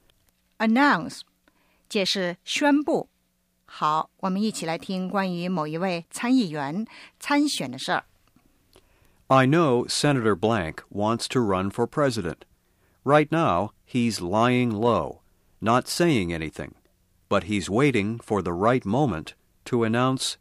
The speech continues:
Speaker 2: he's in the race.
Speaker 1: 他说，“我知道 Blank 参议员想要竞选总统，只是目前他不露声色，闭口不谈。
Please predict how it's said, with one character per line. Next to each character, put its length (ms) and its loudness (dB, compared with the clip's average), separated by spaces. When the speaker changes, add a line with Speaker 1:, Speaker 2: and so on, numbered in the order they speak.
Speaker 2:
he's 400 -2
in 460 0
the 140 0
race. 540 -4
Speaker 1:
他 140 -4
说 380 -6
，“我 200 2
知 300 -4
道 200 2
Blank 460 -2
参 240 -6
议 140 -6
员 340 -10
想 160 -4
要 180 2
竞 220 2
选 220 -6
总 260 -4
统， 300 -12
只 120 -4
是 140 0
目 180 2
前 320 -8
他 140 -8
不 140 -8
露 160 -6
声 260 -4
色， 320 -6
闭 140 -2
口 180 -6
不 160 -6
谈。 440 -10